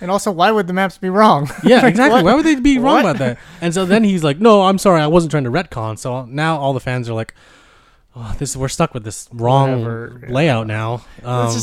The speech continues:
Speaker 1: just, <sighs> like, again, I don't wanna get too far into Fallen Kingdom 'cause we talked it to death.
Speaker 2: Yes.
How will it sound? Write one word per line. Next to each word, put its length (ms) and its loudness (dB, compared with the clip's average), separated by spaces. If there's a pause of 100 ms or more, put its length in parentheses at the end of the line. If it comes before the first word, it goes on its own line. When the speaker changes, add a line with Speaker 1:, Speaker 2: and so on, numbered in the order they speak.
(120)
Speaker 1:
just, 20 -10 (540)
<sighs> 480 -20
like, 320 -8 (1160)
again, 280 -2
I 40 -4
don't 80 -2
wanna 140 -4
get 100 -8
too 120 -12
far 180 -8
into 360 -10 (120)
Fallen 220 -10
Kingdom 240 -12
'cause 120 -20
we 100 -14
talked 300 -14
it 120 -16
to 80 -18
death. 340 -14
Speaker 2:
Yes. 380 -4